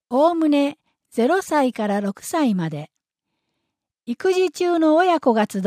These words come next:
い、安心して交流できる地域の拠点となる施設です。何でも相談できる場、子育て仲間と出会える場、親子で遊べる場として、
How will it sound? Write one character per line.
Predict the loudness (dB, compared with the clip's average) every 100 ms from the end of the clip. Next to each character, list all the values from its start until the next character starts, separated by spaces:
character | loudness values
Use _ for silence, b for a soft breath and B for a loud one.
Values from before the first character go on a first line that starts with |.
| 0
い、 | -2 -8 _ _ _ _ _ _ _ _ _
安 | -2 0 -2
心 | 0 2 2
し | 2
て | 0 2
交 | 4 4 4
流 | 2 2
で | 0
き | 0
る | -2 -2
地 | -2 -4
域 | -2 -2
の | -2 0
拠 | -2
点 | 0 0 0
と | 0
な | 0 0
る | -2 -6
施 | -16 -4
設 | -2 -2 -6
で | -8 -10
す。 | -14 _ _ _ _ _ _ _ _ _ _ _ _ _ -6
何 | -4 0
で | 2
も | 2 0
相 | 0 2 2
談 | 2 2
で | 0
き | -2 -2
る | -2 -2
場、 | -6 -8 _ _ _ _ _ _ _ _ -6
子 | -4
育 | 0 2 2 2
て | 2
仲 | 0 0 0
間 | 0
と | 0 -4 -4
出 | -2 0
会 | 0 0
え |
る | -2
場、 | -4 -6 -10 _ _ _ _ _ _ _ _ _ _ _
親 | 0 2 2
子 | 2 2
で | 2 0
遊 | -2 2 4
べ | 4
る | 2
場 | 0 -2
と | -2
し | -4 -6
て、 | -4 -2